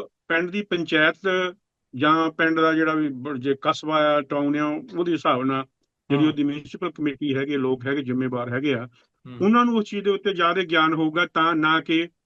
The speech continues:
Speaker 1: ਜਿਹੜਾ ਦਿੱਲੀ ਜਲੰਧਰ ਵਾਲਿਆਂ ਨੂੰ ਪਤਾ ਹੋਊਗਾ।
Speaker 2: ਬਿਲਕੁਲ ਠੀਕ ਹੈ ਤਾਂ ਤੁਸੀਂ। ਗ੍ਰਾਸਰੂਟ ਲੈਵਲ
Speaker 1: ਸੋ,
Speaker 2: ਦੇ ਉੱਤੇ ਜੋ ਜੁ-, ਜੁਡੀਸ਼ੀਅਲ ਸਿਸਟਮ ਨੂੰ
Speaker 1: ਗ੍ਰਾਸਰੂਟ
Speaker 2: ਲੈ ਕੇ
Speaker 1: ਲੈਵਲ
Speaker 2: ਜਾਇਆ
Speaker 1: ਦੇ
Speaker 2: ਜਾਏਗਾ।
Speaker 1: ਉੱਤੇ ਜਿਹੜਾ,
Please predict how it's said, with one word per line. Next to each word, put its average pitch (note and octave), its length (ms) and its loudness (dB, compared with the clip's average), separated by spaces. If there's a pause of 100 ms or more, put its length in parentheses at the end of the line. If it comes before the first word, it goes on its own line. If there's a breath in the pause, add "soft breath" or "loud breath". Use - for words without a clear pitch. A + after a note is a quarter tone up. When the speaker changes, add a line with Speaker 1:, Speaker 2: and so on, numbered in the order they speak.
(500)
Speaker 1:
ਜਿਹੜਾ D#3+ 180 2
ਦਿੱਲੀ D3+ 280 0
ਜਲੰਧਰ E3+ 340 -2
ਵਾਲਿਆਂ D3+ 200 2
ਨੂੰ C#3 80 -2
ਪਤਾ C3+ 180 -2
ਹੋਊਗਾ। A#2+ 320 -8 (280)
Speaker 2:
ਬਿਲਕੁਲ F#3 560 4
ਠੀਕ D3+ 320 -4
ਹੈ C3+ 80 6
ਤਾਂ C3 140 -6
ਤੁਸੀਂ। - 280 -20 (800)
ਗ੍ਰਾਸਰੂਟ A#3 520 10
ਲੈਵਲ A3+ 260 10
Speaker 1:
ਸੋ, A3+ 40 8
Speaker 2:
ਦੇ A#3 100 8
ਉੱਤੇ A3 420 6
ਜੋ G3+ 160 0
ਜੁ-, F3 200 -4
ਜੁਡੀਸ਼ੀਅਲ G3 340 4
ਸਿਸਟਮ F#3 340 4
ਨੂੰ G#3 140 4
Speaker 1:
ਗ੍ਰਾਸਰੂਟ - 0 -
Speaker 2:
ਲੈ E3 140 12
ਕੇ D#3 60 6
Speaker 1:
ਲੈਵਲ E3 120 4
Speaker 2:
ਜਾਇਆ C3+ 160 6
Speaker 1:
ਦੇ D#3+ 100 4
Speaker 2:
ਜਾਏਗਾ। - 140 2
Speaker 1:
ਉੱਤੇ F3+ 180 -4
ਜਿਹੜਾ, F#3 320 -6